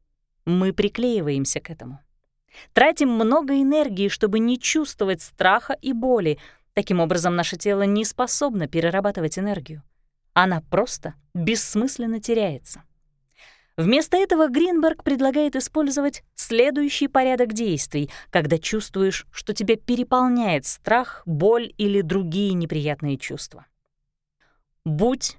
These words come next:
внимательна. Присутствуй здесь и сейчас, когда что-то неприятное возникает в тебе, вместо того, чтобы автоматически убегать от ситуации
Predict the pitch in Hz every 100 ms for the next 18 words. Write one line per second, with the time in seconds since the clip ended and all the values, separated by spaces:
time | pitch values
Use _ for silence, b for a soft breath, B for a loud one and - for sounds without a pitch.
0 | _ _ - 165 196 185 156 - 127 120
1 | 135 _ _ _ _ _ _ b b _
2 | - 196 247 - 370 - 277 277 262 208
3 | 190 247 - - 240 - 240 - 262 226
4 | 185 - 156 165 - 202 196 185 190 190
5 | 180 208 196 180 170 165 190 - 214 185
6 | 151 - - 151 147 - b b - 147
7 | 170 - 170 170 180 - 180 180 - 185
8 | 180 175 254 247 - - 233 196 185 220
9 | 208 165 - 165 196 233 - 220 214